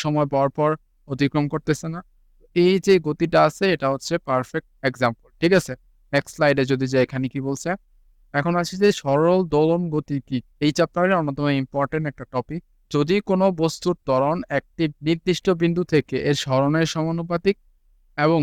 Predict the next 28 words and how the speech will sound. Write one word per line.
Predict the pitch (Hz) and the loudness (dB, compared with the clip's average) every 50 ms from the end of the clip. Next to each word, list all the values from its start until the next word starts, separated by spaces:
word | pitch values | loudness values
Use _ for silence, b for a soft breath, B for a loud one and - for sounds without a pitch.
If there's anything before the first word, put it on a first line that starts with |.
| 127 - - | 0 0 0
সর্বদা | 135 135 139 143 151 151 165 175 185 - - - 160 | 0 0 2 0 0 2 4 4 4 4 2 -2 -2
ওই | 156 165 170 165 156 | 0 0 0 0 0
বিন্দু | 165 165 165 160 165 156 143 | 0 0 0 2 2 2 2
অভিমুখী | 135 139 143 143 143 139 - - 151 135 123 | 2 2 0 -2 -2 -4 -6 -10 -12 -8 -2
হয়, | 139 165 202 277 285 - _ | 0 2 2 0 -2 -6 _
তাহলে | - 131 135 135 139 170 185 165 143 | -6 -4 -2 2 2 2 2 2 -2
বস্তুর | 139 - - - 147 139 143 156 | -6 -6 -6 -6 -6 -2 0 0
এ | 165 156 | 0 2
গতিকে | 151 151 - 170 165 - 202 226 240 - | 0 -2 -2 -2 0 2 2 2 2 0
সরল | - 147 135 139 139 139 135 | 0 0 2 2 2 2 0
দোলন | 135 135 139 139 135 | 0 0 0 0 -2
গতি | 139 131 139 131 135 | -2 -2 -2 -2 0
বলা | 139 143 143 | 0 0 0
হয়। | 156 190 220 - _ _ _ _ _ _ _ _ _ _ | 0 -2 -4 -6 _ _ _ _ _ _ _ _ _ _
তো | - 127 - - | -6 -6 -4 0
সরল | 139 135 143 151 160 165 160 | 0 2 4 2 2 2 2
দোলন | 165 160 170 170 170 165 | 2 2 2 2 0 -2
গতির | 170 170 175 165 180 | -2 -2 -2 -2 -2
জন্য | 175 175 175 - | 0 0 -2 -2
কি | - 175 165 165 | -2 -2 0 2
হয়? | 175 196 220 - _ - | 4 4 2 2 _ -2
ত্বরণ | 139 139 143 151 160 180 214 240 269 - _ _ _ _ _ _ - | -2 0 0 2 2 2 2 0 0 -4 _ _ _ _ _ _ -6
সরণের | - 135 135 139 147 147 160 175 208 240 - _ _ _ _ _ _ _ _ - - | -2 0 0 2 2 2 4 2 2 2 0 _ _ _ _ _ _ _ _ -12 -4
সমানুপাতিক | - 156 160 160 160 156 139 139 127 123 - 123 - _ _ | -2 0 0 2 0 0 0 -2 -2 -2 -4 -10 -16 _ _
হয়, | _ _ _ _ - | _ _ _ _ -6
ঠিক | 151 151 170 | -2 0 0
আছে? | 170 - 220 233 - _ _ _ _ _ _ _ _ _ - | 2 2 0 0 0 _ _ _ _ _ _ _ _ _ -12
আচ্ছা, | 131 - - | -10 -2 -2